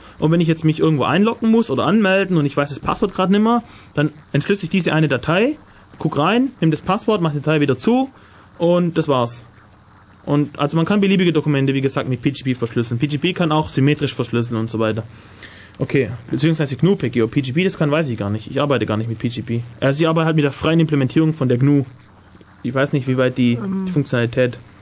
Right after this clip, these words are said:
Speaker 2: also in dem Open P G P Standard ist es, äh, glaub ich, drin. Also ich denke,
Speaker 1: Okay.
Speaker 2: es müsste,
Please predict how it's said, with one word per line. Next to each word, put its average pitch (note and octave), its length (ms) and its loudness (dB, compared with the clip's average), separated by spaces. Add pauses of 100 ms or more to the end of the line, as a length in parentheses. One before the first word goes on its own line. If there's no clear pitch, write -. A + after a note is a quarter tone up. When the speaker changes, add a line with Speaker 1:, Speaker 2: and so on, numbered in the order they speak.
(140)
Speaker 2:
also E3+ 240 -6
in F3+ 180 0
dem F3+ 100 4
Open G3+ 260 4
P G3+ 140 2
G G3 100 -2
P G3+ 160 2
Standard F#3+ 360 0
ist F3 160 -4
es, - 400 -6 (380)
äh, E3 380 2
glaub D#3+ 220 0
ich, D#3+ 100 -2
drin. F3+ 260 0
Also D#3+ 360 2
ich E3 160 -6
denke, E3 240 0
Speaker 1:
Okay. C#3 100 2
Speaker 2:
es C#3 80 -4
müsste, D#3 540 0